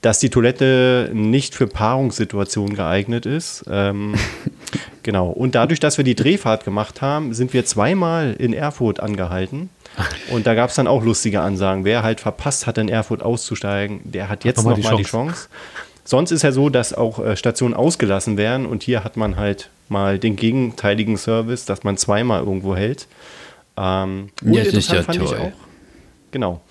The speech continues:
Speaker 1: Ihr kennt ja im Zug, äh, diese Türen, die, äh, die, die sozusagen zwischen den Abteilen sind.
Speaker 3: Ich kenne die
Speaker 1: Ähm,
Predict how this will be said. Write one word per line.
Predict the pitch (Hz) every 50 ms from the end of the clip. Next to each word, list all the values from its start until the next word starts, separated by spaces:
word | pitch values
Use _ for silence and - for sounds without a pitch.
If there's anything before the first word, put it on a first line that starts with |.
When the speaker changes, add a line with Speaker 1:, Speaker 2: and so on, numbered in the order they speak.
| - - - - - _ -
Speaker 1:
Ihr | 135 123
kennt | - 143 156 190 -
ja | 190 170 160 156 156 156 147
im | - - - 170 190 180
Zug, | - - - 160 175 185 180 - -
äh, | - 127 127 127 120
diese | 113 123 123 113 110 110 101
Türen, | - - 170 196 233 262 269 214
die, | 160 139 143 139 143 143 143 139 135
äh, | - - 131 123 120 120 117 92
die, | 113 117 120 113 113 110
die | 104 107 104 104 104 104
sozusagen | 104 110 107 - 113 110 113 -
zwischen | - 135 135 - 135
den | 117 -
Abteilen | 110 - - - 131 147 170 180 180
sind. | 180 196 226 233 -
Speaker 3:
Ich | - - - - -
kenne | - - - 98 110 135 143 139
die | 110 107 92
Speaker 1:
Ähm, | - 104 104 110 113